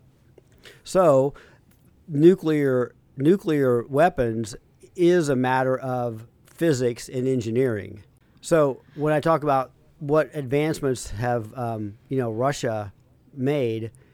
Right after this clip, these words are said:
it makes me wonder, because th-, it, it, it takes money to do research, you know, physics, to try to develop those theories and the weapons that would go along with them. Um, I, I don't know if their economy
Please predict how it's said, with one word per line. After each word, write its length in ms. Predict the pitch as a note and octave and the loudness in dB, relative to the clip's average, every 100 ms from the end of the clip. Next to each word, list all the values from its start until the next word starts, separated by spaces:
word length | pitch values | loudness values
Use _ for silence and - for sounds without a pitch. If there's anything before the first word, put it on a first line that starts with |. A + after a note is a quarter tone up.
| - | -14
it 120 | B2 | -6
makes 260 | B2 C3+ - | -2 -2 -2
me 100 | A#2+ | -4
wonder, 680 | G#2+ C3 D#3 A2+ G#2+ G#2+ - _ _ _ _ - | 0 0 0 -2 -4 -8 -12 _ _ _ _ -12
because 640 | A#2+ C3+ A#2+ A#2 A2+ - _ _ - | -6 -2 0 0 -4 -8 _ _ -18
th-, 200 | B2 D#3+ | -14 -4
it, 200 | E3+ D#3 | -2 0
it, 160 | E3 D3+ | -2 -2
it 100 | E3 | -4
takes 260 | F#3 D3 A#2+ | -2 -2 -2
money 400 | B2 E3+ C#3+ B2 | 0 2 0 -2
to 100 | A#2+ | -4
do 500 | A2+ B2+ B2 A#2+ - _ _ - | -2 0 -2 -6 -18 _ _ -12
research, 720 | B2+ D3 E3+ - A#2 A2 - | -2 0 0 0 -2 -2 -6
you 80 | A#2+ | -6
know, 120 | A2 | -6
physics, 580 | - D3 C#3+ C3 - - _ _ _ _ | -2 -2 -2 -6 -10 -18 _ _ _ _
to 100 | - | -16
try 220 | A2 C#3+ B2+ | -6 -4 -2
to 80 | |
develop 480 | A2+ A#2 A2+ C3 B2+ | -4 -8 -2 -2 -2
those 240 | B2 A2+ - | -2 -4 -4
theories 480 | C#3 C#3+ C3 A#2 | -4 -2 0 -2
and 100 | A2 A2+ | -4 -4
the 40 | |
weapons 380 | A2 B2 B2 A2 | -4 -4 -4 -6
that 80 | A#2 | -8
would 140 | A2 | -6
go 180 | A#2+ A#2 | -4 -2
along 300 | A2 A#2+ C3 | -2 -4 -2
with 160 | B2 G2+ | -4 -6
them. 240 | G2 G2 - _ _ _ | -10 -12 -16 _ _ _
Um, 480 | - A2+ G#2+ G#2 G2 - _ _ A#2 | -14 -10 -8 -8 -10 -14 _ _ -18
I, 220 | A#2 A#2+ | -16 -10
I 20 | |
don't 180 | B2 B2 | -8 -6
know 260 | B2 A#2 | -4 -6
if 140 | A#2+ A2 | -8 -10
their 140 | A#2 | -8
economy 760 | A2+ - A2+ A#2+ A#2 G#2+ G#2+ | -10 -8 -8 -6 -6 -6 -8